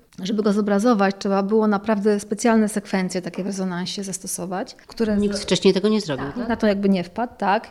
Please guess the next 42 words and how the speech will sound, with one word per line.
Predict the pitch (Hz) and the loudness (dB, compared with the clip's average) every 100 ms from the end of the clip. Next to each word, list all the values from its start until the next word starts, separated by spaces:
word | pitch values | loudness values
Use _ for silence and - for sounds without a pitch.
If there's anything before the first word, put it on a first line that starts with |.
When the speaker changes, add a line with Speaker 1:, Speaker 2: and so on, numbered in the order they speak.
| - | -8
Speaker 1:
I | 220 214 220 - _ - | -4 -2 -2 -8 _ -2
to | 247 | 2
była | 240 | 2
przyczyna | 240 214 202 | 0 -2 -2
tego, | 196 190 196 | 0 -2 0
że | 202 | -2
u | 196 | -4
tej | 196 | -4
pacjentki | 190 190 196 196 - 202 226 - - | -6 -4 -4 -4 -6 -4 -4 -8 -20
tworzyło | - 208 196 208 | -8 -6 -2 -2
się | 202 208 | 0 -2
wodogłowie. | 214 220 226 277 254 190 | 0 2 6 4 4 0
Ta | 190 | -2
pani | 190 196 196 | -4 -2 -2
przez | 196 196 | -4 -10
po | - | -8
prostu | 202 - | -8 -8
kilkanaście | 214 208 202 220 220 226 | -12 -4 0 0 0 -4
lat | 196 | -4
swojego | 202 196 202 | -4 -4 -4
życia | 202 196 | -4 -6
strasznie | - 196 196 | -6 -4 -4
cierpiała | 196 196 185 170 185 196 - - - | -4 -8 -6 -4 -4 -6 -10 -20 -6
i | 233 | -4
została | 254 220 | -2 -4
zoperowana | 208 196 190 196 180 185 214 | -4 -4 -4 -4 -4 -4 -6
z | - | -8
sukcesem | 202 - 190 208 | -10 -8 -10 -4
od | 196 | -2
razu, | 226 220 196 247 180 | 2 2 2 -2 -6
w | |
zasadzie | - 180 190 185 185 180 180 | -6 -6 -4 -2 -2 -4 -6
w | |
ciągu | 202 208 196 | -6 -4 -2
dwóch | 196 190 | -2 -2
dni | 196 180 175 - - | -2 -2 -4 -10 -6
i | 214 | -2
jest | 196 190 | -2 -4
zdrowa | 202 202 196 190 180 196 - _ _ 226 | -2 0 2 2 0 -4 -12 _ _ -14
i | 196 190 | -8 -6
jest | 190 190 - | -6 -6 -10
super. | 196 - 196 | -12 -10 -10